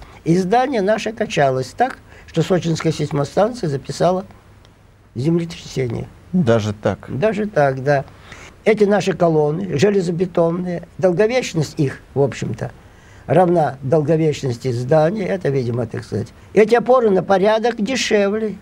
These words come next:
Speaker 1: китайских резинометаллических опор. Материалы все эти опубликованы. В общем-то, и сейчас мы тоже продолжаем эти работы. В частности, вот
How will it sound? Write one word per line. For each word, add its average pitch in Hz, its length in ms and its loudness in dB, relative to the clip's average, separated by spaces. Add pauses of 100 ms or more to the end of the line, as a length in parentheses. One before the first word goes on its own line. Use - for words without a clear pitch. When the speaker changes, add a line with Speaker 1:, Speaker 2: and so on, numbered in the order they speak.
(120)
Speaker 1:
китайских 214 580 0
резинометаллических 156 1000 -4
опор. 127 360 -8 (160)
Материалы 202 480 2
все 156 240 -2
эти 143 140 -2
опубликованы. 143 800 -4 (520)
В - 60 0
общем-то, 156 420 0
и 156 480 0
сейчас 233 480 2
мы 294 140 -6
тоже 220 340 2
продолжаем 190 640 -2
эти 175 140 -6
работы. 165 420 -2
В 151 60 -10
частности, 196 480 -2
вот 165 120 -2